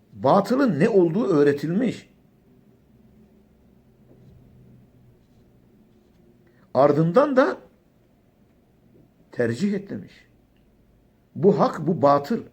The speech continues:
İster hakkı ister batılı tercih et.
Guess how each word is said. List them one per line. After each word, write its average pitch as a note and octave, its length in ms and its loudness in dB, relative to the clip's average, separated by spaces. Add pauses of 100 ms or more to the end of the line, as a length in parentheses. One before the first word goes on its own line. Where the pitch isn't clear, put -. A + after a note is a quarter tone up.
(2500)
İster F#3 320 -2
hakkı E3+ 360 -8
ister A#3+ 400 -4
batılı A3 420 0
tercih G2+ 380 -6
et. - 120 -20